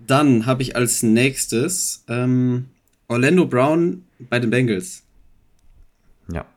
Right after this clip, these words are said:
Und zwar einmal aus dem Grund, weil die Bengals, glaub ich, seitdem ich Football gucke, ist immer O-Line ein Need. Also immer heißt es Richtung Draft oder Richtung Offseason, die O-Line,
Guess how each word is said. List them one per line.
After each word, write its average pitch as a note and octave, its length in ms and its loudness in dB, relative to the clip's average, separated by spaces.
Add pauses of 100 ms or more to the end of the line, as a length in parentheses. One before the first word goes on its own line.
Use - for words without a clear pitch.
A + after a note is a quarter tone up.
(440)
Und G#2+ 220 -4
zwar A#2+ 640 -2 (100)
einmal B2+ 460 4
aus - 160 -12
dem A#2+ 180 -2
Grund, A#2+ 360 -2
weil G#2 360 -2
die G#2 240 -8
Bengals, A2 300 0
glaub G#2+ 160 -6
ich, - 140 -6
seitdem B2+ 520 2
ich - 480 -4 (120)
Football B2+ 420 -2
gucke, C#3+ 400 -4
ist - 380 -8
immer A#2+ 360 0
O-Line C3+ 460 2
ein G#2 160 2
Need. C3 360 -4 (720)
Also G2+ 160 -6
immer B2 260 2
heißt B2 220 0
es A2+ 180 -6
Richtung A2 280 -2
Draft A#2 340 -2
oder A2+ 100 -4
Richtung G#2+ 280 -4
Offseason, G#2+ 380 -4
die G2 120 -4
O-Line, A2+ 580 0